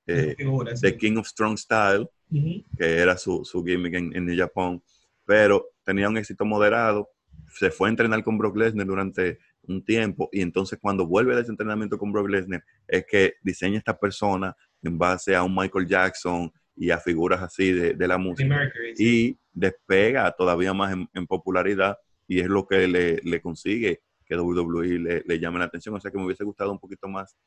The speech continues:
Speaker 1: que, que también hicieran algo con Nakamura, pero no lo hicieron. En cuanto a, a Keith Lee contra Strowman,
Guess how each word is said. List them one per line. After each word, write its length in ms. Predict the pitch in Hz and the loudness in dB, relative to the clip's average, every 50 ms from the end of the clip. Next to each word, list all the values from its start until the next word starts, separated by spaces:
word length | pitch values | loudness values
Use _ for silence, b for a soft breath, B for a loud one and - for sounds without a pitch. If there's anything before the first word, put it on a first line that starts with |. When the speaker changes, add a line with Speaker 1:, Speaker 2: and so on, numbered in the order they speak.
| _ _ _ _ _ _ | _ _ _ _ _ _
Speaker 1:
que, 360 | - 92 90 87 85 82 - - | -2 0 0 2 2 0 -2 -6
que 80 | - 87 | -8 -8
también 280 | - 87 87 90 92 | -6 -6 -6 -6 -6
hicieran 260 | 87 78 95 98 98 | -6 -4 -4 -4 -4
algo 220 | 95 95 95 95 87 | -4 -6 -6 -6 -8
con 160 | - 92 95 | -8 -10 -10
Nakamura, 480 | 95 - - 107 104 104 98 101 107 - _ _ _ _ _ _ _ - | -10 -8 -8 -6 -6 -6 -6 -6 -8 -10 _ _ _ _ _ _ _ -2
pero 340 | 98 107 107 98 98 - - _ _ _ - | 0 2 2 2 0 0 -4 _ _ _ -8
no 100 | - 101 | -2 0
lo 60 | 110 | 0
hicieron. 260 | 104 - 101 95 98 98 | 0 2 2 0 0 0
En 80 | 95 | 0
cuanto 320 | 92 101 101 98 - 98 95 | -2 -2 -2 0 2 4 4
a, 140 | 95 95 | 4 4
a 320 | 87 - - _ - - 95 | 2 -2 -6 _ -10 -10 -8
Keith 260 | - - 101 107 101 | -6 -4 -6 -6 -4
Lee 400 | 120 117 117 117 123 131 131 127 | -2 0 0 0 0 0 -2 -4
contra 320 | - 113 107 104 104 101 | -6 -10 -10 -8 -10 -10
Strowman, 480 | 95 - - 101 101 104 104 107 104 107 | -12 -10 -8 -6 -4 -4 -4 -6 -8 -10